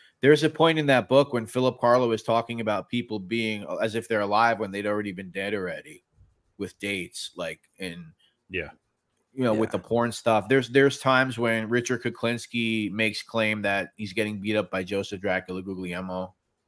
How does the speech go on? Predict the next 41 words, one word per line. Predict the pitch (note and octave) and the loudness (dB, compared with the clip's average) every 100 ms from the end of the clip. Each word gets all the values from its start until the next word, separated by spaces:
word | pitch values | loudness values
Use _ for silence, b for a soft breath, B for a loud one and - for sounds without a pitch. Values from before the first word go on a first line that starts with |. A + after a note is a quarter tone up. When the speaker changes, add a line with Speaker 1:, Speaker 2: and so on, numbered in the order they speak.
| _ _ _ _ _ _ | _ _ _ _ _ _
Speaker 1:
But | A2 G#2 | -2 -2
in | G#2 | 0
that | G#2+ G#2 | 2 2
year | A2 A2+ | 2 2
that | G#2 | 2
he | G2+ | 0
says | - G#2+ G2 | 0 -2 0
it | |
happened, | F#2 F#2+ - G2 | 2 2 2 -4
Dracula | F#2+ F2+ F2+ F#2 | -2 -2 -2 -4
was | F#2 F2 | -4 -8
in | E2+ | -10
prison. | - G2+ G2+ G2+ | -2 -2 -2 -4
You | A#2+ | 2
know, | C3+ | 4
th-, | C3+ C#3+ | 2 4
that, | D#3 E3 - _ | 6 4 0 _
it's | - D#3 - - | -6 -4 -4 -4
just, | E3+ - - | -2 -2 -6
<laughs> | - | -16
it's | - - | -10 -4
just | F3+ F3 | -2 -2
the | C3 | -6
funniest | - A2+ A2+ F#2 - | -2 -2 -2 -6 -6
fucking | F2+ F2+ E2+ | -8 -10 -10
book | F2+ F2 | -8 -8
ever. | F2 - A#2 | -10 -10 -10
Speaker 3:
And | A2 | -6
with | A2 | -2
Sammy | - B2 A#2 A2+ | 2 4 4 4
the | G#2+ | 0
Bull, | F2+ A2 A2 | 2 2 4
though, | A2 G#2 | 2 0
that | G#2 G2+ | -2 -2
they | G#2 | -2
were | F#2+ | -2
involved | F2+ G#2 F#2+ | 0 0 0
with | - | -4
killing | A2+ G#2 F#2 | -4 -4 -4
the | F#2+ | -6
cop, | - G#2+ G2+ - | -4 -2 -2 -4